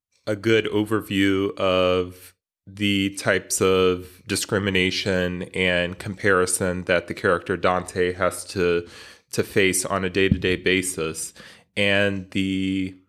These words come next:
the main conflict in the story, uh, comes when,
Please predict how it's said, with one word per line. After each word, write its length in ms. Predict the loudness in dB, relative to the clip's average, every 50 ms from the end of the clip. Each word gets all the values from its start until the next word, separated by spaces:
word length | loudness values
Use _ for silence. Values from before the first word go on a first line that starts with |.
| _ _ _ _ _
the 140 | -2 -2 0
main 360 | 2 2 2 2 2 0 -2
conflict 640 | -4 -4 -2 0 0 0 -2 0 0 0 0 -2 -4
in 100 | -6 -6
the 60 | -6
story, 680 | -8 -6 -4 -4 -2 0 0 0 0 0 0 -2 -4 -6
uh, 260 | -6 -4 -4 -4 -4
comes 520 | -6 -4 -4 -4 -2 -2 -4 -4 -6 -6 -4
when, 600 | -2 -2 0 0 0 0 -2 -4 -6 -10 -12